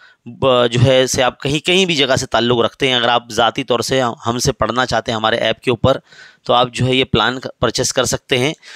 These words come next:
डेली जो क्लास का टाइमिंग है, डेली जो, अ, क्लास टाइमिंग है रात के नौ बजे, क्लास टाइमिंग कितना है? नौ बजे, नाइन पी एम, है ना, रात के नौ बजे रखा हुआ है ताकि हर बच्चों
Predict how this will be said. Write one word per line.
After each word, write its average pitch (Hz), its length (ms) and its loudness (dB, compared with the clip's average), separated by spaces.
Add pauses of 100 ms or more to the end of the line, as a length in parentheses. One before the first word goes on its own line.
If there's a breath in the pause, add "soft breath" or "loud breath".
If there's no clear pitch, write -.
(260 loud breath)
डेली 165 400 2
जो 180 160 6
क्लास 156 320 0
का 165 120 0
टाइमिंग 135 460 -2
है, 101 180 -4 (1200)
डेली 131 360 2
जो, 143 180 2 (540 loud breath)
अ, 110 160 2 (100)
क्लास 135 360 2
टाइमिंग 135 340 -2
है 143 120 2
रात 117 260 2
के 143 120 -4
नौ 113 200 -2
बजे, 92 220 -4
क्लास 120 520 -2 (520 loud breath)
टाइमिंग 110 380 -4 (720)
कितना 127 240 -4
है? 160 180 0 (720)
नौ 120 220 0
बजे, 92 280 -2 (240)
नाइन 123 340 -2
पी 113 200 -2
एम, 90 100 -4
है - 1080 -14
ना, 151 40 0
रात 123 220 0
के 143 100 -4
नौ 131 120 0
बजे 127 160 4
रखा 117 220 0
हुआ 113 140 4
है 147 80 -4
ताकि 139 380 -2 (400 loud breath)
हर 139 160 0
बच्चों 139 580 0